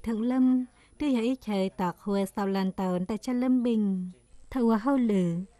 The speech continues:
hợp tác xua tôi sai chùa sống hậu lử liên kết, trai dùng tay hạ hậu nó không tại chờ. Tua ba nhua uốn chỉ chùa, giờ mà hậu lử ủa, mua nhiệt tiền.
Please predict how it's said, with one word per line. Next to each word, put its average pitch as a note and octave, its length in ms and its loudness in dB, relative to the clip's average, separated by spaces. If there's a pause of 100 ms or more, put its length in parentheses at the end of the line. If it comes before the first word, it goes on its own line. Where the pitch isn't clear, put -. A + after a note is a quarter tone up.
(140)
hợp A3 220 -2
tác B3 160 0 (100)
xua A3 280 2
tôi C#4+ 100 0
sai C#4+ 300 0
chùa F#3 140 2 (120)
sống F#3 200 2
hậu B3+ 160 0
lử B3 160 2
liên C4+ 240 2 (120)
kết, A3 240 2 (300)
trai C4+ 220 4
dùng A#3 180 4
tay C4 160 -2
hạ C4 140 0
hậu A#3+ 240 0
nó B3 160 4
không C#4 280 0
tại B3 300 0
chờ. E3+ 340 0 (560)
Tua A3+ 240 4
ba D4 140 4
nhua G#3+ 400 4
uốn A3 200 2
chỉ G3 180 2 (140)
chùa, F3 240 2 (380)
giờ A3 140 4
mà C4 140 4
hậu C#4 160 0
lử A#3+ 280 2
ủa, F#3+ 240 2 (360)
mua C4+ 120 0
nhiệt C4+ 320 2 (120)
tiền. D3+ 600 0